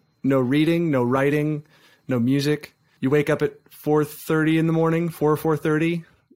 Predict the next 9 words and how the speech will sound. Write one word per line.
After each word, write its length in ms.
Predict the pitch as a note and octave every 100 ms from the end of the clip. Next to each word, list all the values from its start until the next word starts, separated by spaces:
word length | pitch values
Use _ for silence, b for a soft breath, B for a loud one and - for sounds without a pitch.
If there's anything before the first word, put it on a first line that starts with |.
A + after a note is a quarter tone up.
| _ -
and 520 | B2+ C3 B2+ B2+ B2+
you 300 | A#2 - C3
go 140 | C3 C#3
to 40 |
bed 200 | C3 C3+
at 160 | C3 - _ _ _ _ -
nine 360 | C3+ C3+ C#3
P 180 | C#3 D3+
M, 340 | E3 F#3+ G#3+